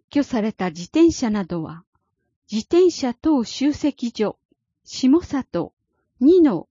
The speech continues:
十の九、電話四七二の九八七六で返還しています。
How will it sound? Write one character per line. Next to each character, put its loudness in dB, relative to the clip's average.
十 4
の -2
九、 -2
電 4
話 -4
四 6
七 2
二 0
の -4
九 4
八 -6
七 -2
六 -8
で -4
返 0
還 -4
し -16
て 0
い 4
ま 0
す。 -16